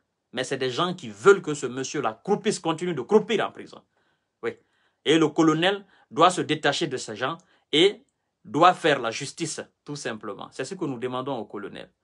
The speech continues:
Je n'ai cité le nom de personne ici et je ne vais citer le nom de personne ici. Je sais, je connais ces gens. Et ces gens, ils se connaissent aussi. Certainement, le colonel connaît aussi ces gens. OK ? Certainement aussi, les avocats de ces gens-là, ils connaissent ces gens.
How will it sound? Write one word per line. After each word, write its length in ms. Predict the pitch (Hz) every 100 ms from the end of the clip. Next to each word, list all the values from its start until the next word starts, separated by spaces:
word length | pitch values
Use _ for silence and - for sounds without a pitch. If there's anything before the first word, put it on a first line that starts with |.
| _ -
Je 140 | 143
n'ai 100 | 147
cité 280 | 139 160 175
le 120 | 135
nom 160 | 135 131
de 100 | 110
personne 420 | 120 117 127 110
ici 300 | 101 131 139
et 80 | 131
je 120 | 123
ne 80 | 123
vais 100 | 139
citer 320 | 139 120 131
le 120 | 110
nom 160 | 110 117
de 100 | 101
personne 420 | 95 123 - 113
ici. 300 | - - - _ _ _
Je 180 | 117 143
sais, 300 | 143 - 170
je 100 | 127
connais 300 | 127 151 160
ces 180 | 151 117
gens. 200 | 107 117 - - -
Et 140 | 190
ces 180 | 190 156
gens, 180 | - 185 180
ils 80 |
se 100 | 147
connaissent 380 | 143 156 156 147
aussi. 320 | 123 110 117 107 -
Certainement, 520 | - 165 160 160 175
le 140 | 180 131
colonel 440 | 151 143 147 143
connaît 240 | - 143 151
aussi 240 | 127 139
ces 180 | - 110
gens. 220 | - 214 _ _ _ _ _ _ _ _ _
OK ? 180 | - 180 196 _ _ _ _
Certainement 600 | - 170 202 190 202 214
aussi, 240 | 165 185
les 200 | 156 127
avocats 380 | 160 160 160 185
de 80 | 151
ces 180 | 127 123
gens-là, 380 | 131 147 131 120
ils 140 | 113
connaissent 260 | 135 135 131
ces 140 | 104
gens. 180 | 107